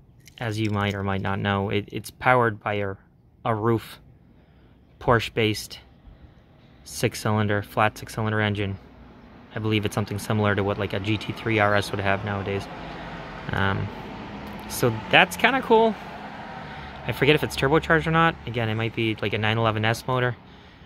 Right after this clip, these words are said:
Or it's what, whatever Roof developed for these guys. I'm sure it's to some degree, um, own hand-built and sort of, uh, customized for Lykan.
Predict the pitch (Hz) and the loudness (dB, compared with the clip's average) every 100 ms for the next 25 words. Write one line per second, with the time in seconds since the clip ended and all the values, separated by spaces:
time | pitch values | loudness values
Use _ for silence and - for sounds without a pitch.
0 | - - - - 147 147 131 135 139 147 | -20 -20 -10 -6 -6 -2 2 4 6 6
1 | 139 123 117 110 - 113 110 107 - - | 6 4 2 2 0 2 4 2 -2 -6
2 | 107 92 110 101 98 - - 117 - 110 | -6 -2 0 0 0 -8 -10 -8 -2 -2
3 | 98 - - - - - 110 107 101 104 | -2 -10 -20 -10 -8 -4 -4 -2 0 0
4 | 95 - - - - - - - - - | 0 -4 -18 -20 -20 -20 -20 -20 -20 -20
5 | - - - - - 107 101 98 95 - | -20 -20 -20 -16 -6 -2 -2 -2 -6 -12
6 | - - - - - - - - - - | -20 -20 -20 -20 -20 -20 -20 -20 -20 -18
7 | - 117 101 107 101 104 104 - 98 95 | -6 0 2 4 4 4 2 0 -6 -6
8 | 92 - - - - - - - - - | -6 -14 -20 -20 -20 -20 -20 -20 -20 -20
9 | - - - - - - 101 101 104 98 | -20 -20 -20 -20 -20 -10 -8 -4 -2 -2
10 | 95 92 - - - 120 - 107 98 98 | -2 -6 -12 -8 -4 -2 0 2 2 2
11 | - 107 101 98 101 | -4 0 0 0 -4